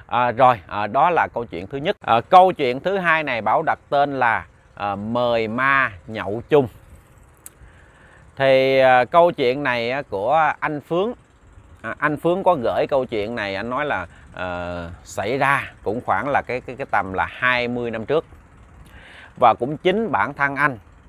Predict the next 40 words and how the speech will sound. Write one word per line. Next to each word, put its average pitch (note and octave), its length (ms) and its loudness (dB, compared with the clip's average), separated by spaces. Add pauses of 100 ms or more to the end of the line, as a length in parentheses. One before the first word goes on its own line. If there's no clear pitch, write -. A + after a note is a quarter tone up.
trải G#2 220 0
nghiệm G2+ 340 -4
và F#2+ 120 0
cùng F#2 320 -6
những G2 200 -6
người G#2 160 -2
bạn F2+ 240 -6
của A#2+ 80 -10
mình G2 200 -6
trải F2 240 -8
nghiệm F2+ 220 -6
qua F#2+ 100 -4
cái A2 120 -8
việc G2 240 -6
đó, B2 240 4 (100)
và E2 120 -10
cũng G2+ 220 -10
khuyến D3+ 200 -2
cáo D3 220 2
mọi A2 200 -4
người A2 240 0
là F2 100 -4
không E3 460 0
nên D3+ 200 0
làm G2+ 280 0
theo, C3+ 280 2 (420)
ờ, G#2 160 -2
những A2 440 -4
gì, A#2 300 0
những G2+ 200 -8
tình G#2+ 240 -2
tiết E3+ 280 -2
trong A#2+ 180 -2
câu A2+ 200 -2
chuyện G2 280 -6
mà F#2 120 -4
anh G2 140 -8
Phướng C3 240 -8
đã G#2+ 160 0
gửi. F#2 220 -2